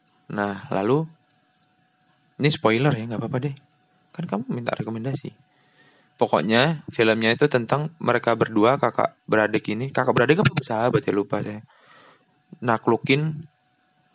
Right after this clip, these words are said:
gimana caranya mereka pak-, sampai ke puncak Eiger. Eiger itu nama puncaknya si Alpen yang North Face itu.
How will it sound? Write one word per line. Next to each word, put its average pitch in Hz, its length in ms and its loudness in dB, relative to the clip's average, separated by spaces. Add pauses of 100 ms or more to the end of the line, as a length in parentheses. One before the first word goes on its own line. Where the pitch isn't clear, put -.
(140)
gimana 117 320 2
caranya 120 320 2
mereka 139 320 0
pak-, - 160 -2 (340)
sampai 113 400 -2
ke 135 140 2
puncak 123 480 -2
Eiger. 104 480 0 (580)
Eiger 104 400 -2
itu 139 140 -6
nama 117 160 -4
puncaknya 107 400 -6
si 117 320 -4 (100)
Alpen 120 380 -4
yang 110 160 -6
North 101 180 -6
Face - 320 -8
itu. 101 220 -14